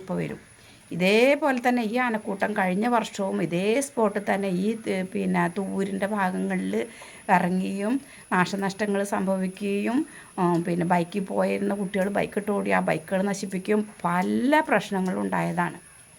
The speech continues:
ഏ, എന്നിട്ടും ആനകൾ നാട്ടിലേക്ക് വരാതിരിക്കാനുള്ള ഒരു സജ്ജീകരണം നമ്മുടെ ഈ ഗവൺമെൻറ് ചെയ്തിട്ടില്ല. അതല്ലേ നമുക്ക് പറയാനുള്ളത്. അതേപോലെ കടുവ ഭക്ഷിച്ചു ഒരു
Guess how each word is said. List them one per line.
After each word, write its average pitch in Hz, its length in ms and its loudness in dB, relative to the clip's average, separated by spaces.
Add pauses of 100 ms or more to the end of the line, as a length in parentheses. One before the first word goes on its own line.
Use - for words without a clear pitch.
(420)
ഏ, 170 40 2 (560)
എന്നിട്ടും 190 400 2 (180)
ആനകൾ 185 420 0
നാട്ടിലേക്ക് 202 640 -2
വരാതിരിക്കാനുള്ള 185 680 0
ഒരു 180 120 -2
സജ്ജീകരണം 175 640 0
നമ്മുടെ 165 200 0 (120)
ഈ - 20 0 (100)
ഗവൺമെൻറ് 165 500 -2
ചെയ്തിട്ടില്ല. 151 440 -4 (1700)
അതല്ലേ 208 240 4
നമുക്ക് 202 340 2
പറയാനുള്ളത്. 175 640 0 (340)
അതേപോലെ 196 440 0
കടുവ 185 220 2 (100)
ഭക്ഷിച്ചു 196 440 -6 (260)
ഒരു 175 100 -2